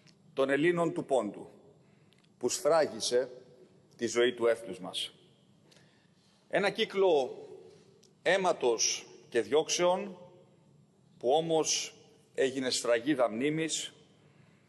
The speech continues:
και οφειλή δράσης για τις γενιές που ακολουθούν. Και θα αποτελέσει έναν εθνικό φάρο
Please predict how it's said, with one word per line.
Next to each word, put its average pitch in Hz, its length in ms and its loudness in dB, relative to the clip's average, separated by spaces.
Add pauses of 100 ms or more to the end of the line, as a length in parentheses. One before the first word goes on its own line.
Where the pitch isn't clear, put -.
(260)
και - 120 -6
οφειλή 131 380 0
δράσης - 640 -2 (680)
για 113 160 2
τις 104 140 -8
γενιές 113 320 0
που 113 80 0
ακολουθούν. 98 540 -4 (1800)
Και 123 120 2
θα 139 80 -2
αποτελέσει 156 840 0 (640)
έναν 147 220 0
εθνικό 143 340 -2
φάρο 110 540 -2